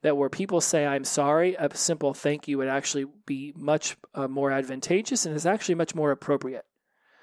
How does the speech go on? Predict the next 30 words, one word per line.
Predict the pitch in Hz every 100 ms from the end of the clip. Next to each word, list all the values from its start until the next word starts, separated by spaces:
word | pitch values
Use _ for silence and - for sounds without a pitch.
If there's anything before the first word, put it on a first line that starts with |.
| - - - _ _ _ _ _ _ _ _ _
Right? | 139 147 -
Somebody, | - 170 160 151 151
somebody | 175 165 151
moves | 147 156 160 -
for | 151
me | 147
in | 143
the |
grocery | 139 147 147 143
store. | - 135 - - -
"Thank | - 190 190
you. | 175 139 - _ _ -
Thank | 170 -
you | 151
for | 156
your | 147
politeness." | 147 147 147 156 135 - - _ _ -
Not, | 160 165 -
"I'm | 151
sorry." | 147 - 156 147 127 117 _ - -
I'm | -
not, | 254 185
I'm, | 196 165
I'm | 165
not | 254 -
sorry | - 190 269 180
I'm | 151
walking | 151 143 147 139
by | 208 254
you. | 147 120